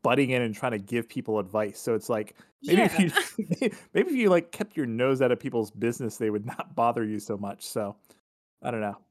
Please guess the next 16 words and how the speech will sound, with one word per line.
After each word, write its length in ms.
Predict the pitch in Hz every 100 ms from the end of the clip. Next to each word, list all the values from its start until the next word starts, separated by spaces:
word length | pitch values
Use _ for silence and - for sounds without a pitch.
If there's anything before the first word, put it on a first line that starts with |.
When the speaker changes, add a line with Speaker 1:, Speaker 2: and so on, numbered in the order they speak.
| _ _ -
Speaker 2:
Oh 200 | 185 165
my 140 | 143
gosh. 480 | 139 143 135 147 -
Yeah, 260 | - 214 185
'cause 220 | 202 220
he's 180 | 220 202
like, 200 | 202 -
"I 20 |
wish 220 | 196 208 -
they 140 | 196
wouldn't." 380 | 185 196 165 - - -
But 120 | 202
then 160 | 196 190
he 140 | 190
stands 380 | 190 - 180 165
around 260 | 160 156